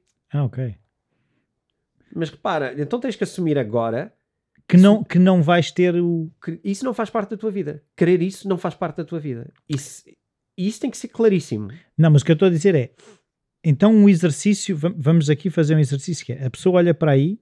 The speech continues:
Speaker 1: e lá está, acha que os quinhentos mil ou que os seiscentos mil estão muito acima. O exercício é ir percebendo os patamares onde eu consigo chegar e perceber o que é que isso significa por mês? Pode ser esse o exercício?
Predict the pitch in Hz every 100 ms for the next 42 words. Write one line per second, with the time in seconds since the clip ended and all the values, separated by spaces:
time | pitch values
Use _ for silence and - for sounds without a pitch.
0 | 147 143 131 - 120 123 143 - 131 -
1 | 147 135 - 139 160 147 127 120 - -
2 | 127 110 139 123 131 139 156 165 - _
3 | _ _ _ _ _ _ 160 160 185 160
4 | 147 - 120 110 101 - _ _ _ _
5 | _ _ - 151 143 156 - 180 156 175
6 | 156 135 117 - _ _ _ _ _ _
7 | _ - 165 135 - - 131 180 165 -
8 | - 156 156 147 147 135 110 - - -
9 | _ _ - 156 160 160 156 - 143 -
10 | 156 156 147 - - 156 147 180 165 170
11 | 139 165 - 156 151 127 143 135 131 165
12 | 202 - 139 - 147 151 147 143 135 127
13 | 165 -